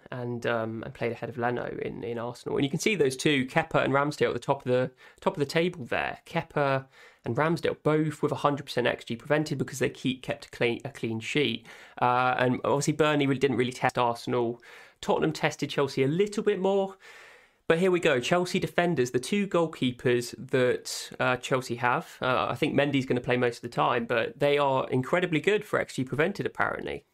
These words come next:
Kepa wasn't so much in the previous seasons, but,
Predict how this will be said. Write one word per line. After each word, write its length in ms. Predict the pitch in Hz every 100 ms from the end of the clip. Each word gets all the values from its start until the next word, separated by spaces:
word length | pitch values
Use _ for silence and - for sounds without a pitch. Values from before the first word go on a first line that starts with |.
| -
Kepa 280 | 185 185
wasn't 400 | 139 165 214 202
so 180 | - 117
much 300 | 123 - -
in 80 | 123
the 60 | 123
previous 420 | 139 131 120 120
seasons, 380 | 151 135 113 113
but, 280 | 123 113